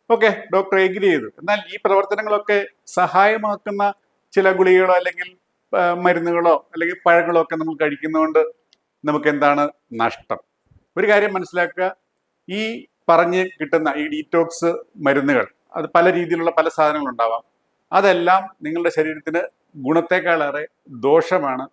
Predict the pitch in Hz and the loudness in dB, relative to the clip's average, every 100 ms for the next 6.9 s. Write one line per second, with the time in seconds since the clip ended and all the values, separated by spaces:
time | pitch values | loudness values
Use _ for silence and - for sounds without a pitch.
0 | _ _ - 139 156 170 175 170 165 180 | _ _ -4 0 2 2 2 -2 -4 -10
1 | - - 135 151 185 165 135 127 127 _ | -6 -6 -4 -2 0 0 -2 -4 -8 _
2 | _ 123 127 131 156 139 135 123 127 117 | _ -2 -2 -2 -2 -2 -6 -6 -6 -8
3 | 120 123 _ _ _ 120 123 131 - 135 | -10 -12 _ _ _ -6 -4 -4 -6 -8
4 | 131 - 147 135 131 135 _ 107 110 107 | -4 -2 0 0 -2 -6 _ -6 -6 -6
5 | - 98 85 - - _ _ 160 190 220 | -6 -6 -8 -12 -18 _ _ 2 4 4
6 | 233 220 - - 175 190 196 202 | 4 2 -4 0 2 4 4 2